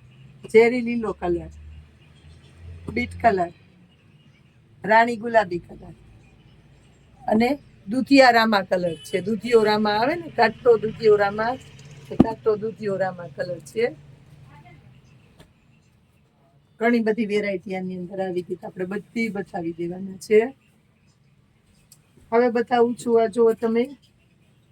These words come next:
ગાળા બોર્ડરની. બહુ ડિમાન્ડ છે અત્યારે ગાળા બોર્ડરની. એની અંદર આપણે દુધિયા રામા ઘાટો એકદમ ખોલીને બતાવ્યો છે. આખામાં સિરોસ્કી વર્ક છે.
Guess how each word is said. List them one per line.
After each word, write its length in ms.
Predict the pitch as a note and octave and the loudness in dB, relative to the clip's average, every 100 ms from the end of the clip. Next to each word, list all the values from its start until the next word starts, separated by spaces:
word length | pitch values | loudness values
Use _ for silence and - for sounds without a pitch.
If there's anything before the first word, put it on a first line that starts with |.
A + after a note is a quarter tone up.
| _ _ _ - | _ _ _ -4
ગાળા 320 | A3 A3+ A3 | 4 6 4
બોર્ડરની. 540 | G3 G3+ F#3 F3 E3+ E3 _ _ _ _ _ _ _ _ - | 0 -2 -2 -6 -10 -20 _ _ _ _ _ _ _ _ 2
બહુ 120 | A3+ A#3+ | 6 6
ડિમાન્ડ 420 | A3 A3+ G#3+ F#3+ E3+ | 6 2 0 -2 -6
છે 80 | - F#3+ | -4 -4
અત્યારે 360 | F3 F#3+ F3+ | 0 -2 -2
ગાળા 320 | F3 F#3+ E3+ E3 | -2 -2 -2 -2
બોર્ડરની. 460 | F3+ E3+ E3 E3 - _ _ _ _ _ _ _ - | -4 -4 -8 -14 -18 _ _ _ _ _ _ _ 0
એની 260 | A3+ B3 A#3+ | 2 4 4
અંદર 200 | A#3 A3+ | 4 2
આપણે 240 | A3 G3+ F#3 | 2 0 -4
દુધિયા 400 | A3 G#3+ G#3+ G3+ | -6 0 2 2
રામા 280 | G3+ G3+ G3 | -2 -6 -8
ઘાટો 400 | A3+ G#3 - - A3 G3+ | -4 -6 -6 -4 0 0
એકદમ 300 | F#3+ F#3 G#3 F#3 | -2 -6 -8 -6
ખોલીને 360 | G3 G3+ G3 F#3+ | -4 -2 -4 -4
બતાવ્યો 480 | F#3 F#3+ A#3 A#3+ B3+ | -6 2 4 6 4
છે. 200 | - B3+ C4 _ _ _ - - | 4 2 2 _ _ _ -12 -4
આખામાં 560 | A#3 - B3+ C4 B3+ | -4 4 4 6 2
સિરોસ્કી 520 | B3+ B3 A#3+ A#3+ B3 A3 | 2 4 4 4 -4 -2
વર્ક 240 | A3 G#3 | -2 -6
છે. 200 | - A#3+ | -2 4